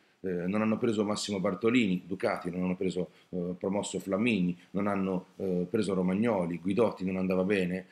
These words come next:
eh, tutti i nomi da MotoGP, a piedi o impegnati,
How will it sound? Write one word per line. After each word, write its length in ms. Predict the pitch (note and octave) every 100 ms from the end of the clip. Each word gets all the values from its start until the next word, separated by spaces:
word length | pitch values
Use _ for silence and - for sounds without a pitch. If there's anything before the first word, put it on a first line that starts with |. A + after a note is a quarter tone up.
| -
eh, 120 | G2
tutti 220 | F#2 A#2+ A2+
i 20 |
nomi 160 | A2
da 120 | G2+ G2+
MotoGP, 680 | G2+ G2+ F2+ F#2+ - G#2 - - _
a 140 | F#2+ -
piedi 460 | A2+ D3 D3+ D#3+
o 100 | A#2+
impegnati, 880 | A#2 F#2 A2 G#2 F#2 D#2+ - B2 -